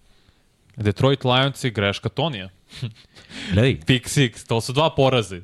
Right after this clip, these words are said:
Speaker 1: Do, izgubili su od divizije, čini mi se, dva puta ili jednom
Speaker 2: Jesu.
Speaker 1: od Denver Broncosa, zato što je odbrana grmila, Mahomes je te-, tu utakmicu bio bolestan. Izgubili su od Eaglesa isto na, nek-, stvarno neverovatno, opet njihove greške su ih koštale.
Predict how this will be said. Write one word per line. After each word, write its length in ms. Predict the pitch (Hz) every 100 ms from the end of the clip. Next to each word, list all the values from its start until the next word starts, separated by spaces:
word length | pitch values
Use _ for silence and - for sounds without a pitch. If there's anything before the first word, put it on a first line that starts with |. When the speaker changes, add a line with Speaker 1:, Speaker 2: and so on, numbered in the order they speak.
| -
Speaker 1:
Do, 160 | 107 123
izgubili 340 | 113 123 143
su 120 | 143
od 60 | 127
divizije, 360 | 123 131 113 101
čini 180 | 120
mi 60 | 110
se, 100 | 110
dva 200 | 95 107
puta 280 | - 98 113
ili 140 | 95
jednom 220 | 98 95
Speaker 2:
Jesu. 100 | 80
Speaker 1:
od 40 | 101
Denver 220 | 104 104
Broncosa, 540 | 98 98 95 110 - 107
zato 200 | 101 -
što 160 | -
je 40 | 98
odbrana 340 | 101 101 98
grmila, 280 | 90 104 104
Mahomes 380 | 101 113 101 -
je 80 |
te-, 260 | 92 107 107
tu 140 | 98 110
utakmicu 420 | 117 107 101 101
bio 240 | 92 101
bolestan. 580 | 87 95 104 - 127 123 - - -
Izgubili 460 | 104 98 110 113 110
su 260 | - 107 95
od 380 | 95 90 - - - - - -
Eaglesa 460 | 104 104 123 -
isto 380 | 107 107 - 113
na, 120 | 104 98 92 90 - _
nek-, 180 | 95 90 -
stvarno 340 | - 101 95
neverovatno, 560 | 98 95 95 98 98 92
opet 280 | 92 90 -
njihove 380 | 104 95 98 87
greške 300 | 92 92 -
su 140 | -
ih 80 | 87
koštale. 540 | - 87 - 107 113